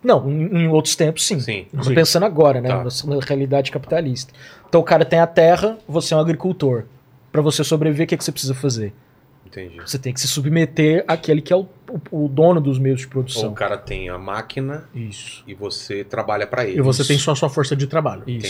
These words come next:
Speaker 2: Entendi.
Speaker 1: Aí começa a luta de classes. Esse,
Speaker 3: Uhum.
Speaker 1: então existe um momento perdido na história
Speaker 2: Sei.
Speaker 1: onde não houve luta de classes.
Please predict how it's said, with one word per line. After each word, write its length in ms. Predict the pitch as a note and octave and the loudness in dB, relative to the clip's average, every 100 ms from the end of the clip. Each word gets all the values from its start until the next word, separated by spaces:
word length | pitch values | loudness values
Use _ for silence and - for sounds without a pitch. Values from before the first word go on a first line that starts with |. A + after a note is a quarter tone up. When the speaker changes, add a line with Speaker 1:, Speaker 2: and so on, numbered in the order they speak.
| F2 | -8
Speaker 2:
Entendi. 80 | E2+ | -8
Speaker 1:
Aí 180 | G#2+ C#3 | 0 2
começa 440 | E3 F#3+ F3 F3 G3+ | 4 4 4 4 4
a 40 | |
luta 340 | E3+ E3 F3+ G3 | 2 2 0 -4
de 80 | |
classes. 580 | G#3 D3+ A#2+ - - - _ _ _ | -4 -8 -8 -12 -16 -18 _ _ _
Esse, 220 | C#3+ B2 A2+ | -2 -2 -2
Speaker 3:
Uhum. 60 | |
Speaker 1:
então 280 | D#3 C#3 E3 | 0 4 4
existe 280 | E3 F3+ G3+ | 2 -2 0
um 40 | |
momento 380 | F#3 F#3 F3+ F#3+ | 4 4 4 2
perdido 540 | - A#3+ A3+ E3+ A3+ | 0 0 2 -2 -2
na 100 | F#3+ | -2
história 500 | D#3 - D#3 C#3+ F#3+ C#4 - - | -2 0 4 4 2 -4 -18 -6
Speaker 2:
Sei. 160 | G#2+ | 0
Speaker 1:
onde 220 | D3 E3 | 2 4
não 160 | F3+ A#3 | 4 6
houve 320 | G#3 D#3+ C#3 | 6 6 2
luta 220 | B2 C3 C3 | -4 -6 -6
de 80 | |
classes. 520 | B2+ A#2+ A#2 - - | -8 -12 -12 -16 -18